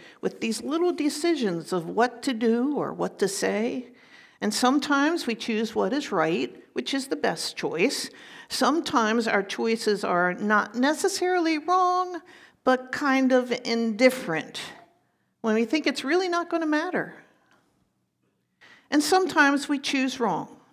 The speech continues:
maybe intentionally, maybe not.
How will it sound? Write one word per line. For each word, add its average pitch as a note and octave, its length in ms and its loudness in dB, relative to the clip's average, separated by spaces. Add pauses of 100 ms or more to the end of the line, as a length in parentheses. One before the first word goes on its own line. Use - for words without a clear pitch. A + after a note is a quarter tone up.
(220)
maybe G3+ 400 0
intentionally, C#4 880 -2 (800)
maybe F3+ 300 0
not. D3 260 -4